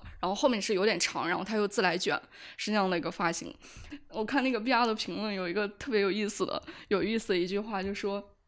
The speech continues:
一一到一二赛季是梅西职业生涯一个分水岭，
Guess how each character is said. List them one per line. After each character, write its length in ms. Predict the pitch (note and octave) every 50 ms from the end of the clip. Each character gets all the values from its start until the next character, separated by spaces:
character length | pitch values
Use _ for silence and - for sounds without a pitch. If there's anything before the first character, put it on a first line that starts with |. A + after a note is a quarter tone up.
| _ _ _ -
一 240 | A3+ B3 B3+ B3+ C4+
一 60 | C#4+
到 160 | C4 B3 A#3
一 80 | A3+ A#3
二 120 | A#3 G#3
赛 200 | G#3+ - B3 A3
季 160 | F#3 G3+ G3+
是 360 | G3+ - - G#3+ G3+ F3+ B2+ - -
梅 160 | G3+ F#3+ G3+
西 160 | G#3 - A#3
职 140 | F#3+ - G3+
业 100 | G3+ G#3+
生 160 | G#3 A3+ G#3
涯 160 | G3+ G3 G3 G3
一 40 |
个 100 | F#3+ G#3+
分 260 | G#3 G#3 - A3 G#3+ A3+
水 180 | - - - F#3
岭， 240 | F#3 F#3+ G3 -